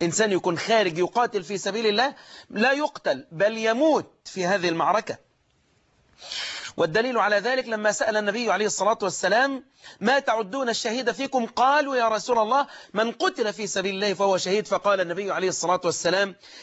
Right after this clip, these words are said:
"إن شهداء أمتي إذا لقليل، من قتل في سبيل الله فهو شهيد،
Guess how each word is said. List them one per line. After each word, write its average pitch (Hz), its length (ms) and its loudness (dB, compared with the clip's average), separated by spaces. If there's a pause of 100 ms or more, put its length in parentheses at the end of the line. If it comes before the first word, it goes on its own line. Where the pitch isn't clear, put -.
(140)
"إن 254 280 2
شهداء 196 720 2
أمتي 233 460 -2
إذا 254 160 2
لقليل، 226 560 0
من 170 120 -6
قتل 190 320 -2
في 175 140 -6
سبيل 185 280 -2
الله 190 240 2
فهو 202 240 2
شهيد، 208 420 0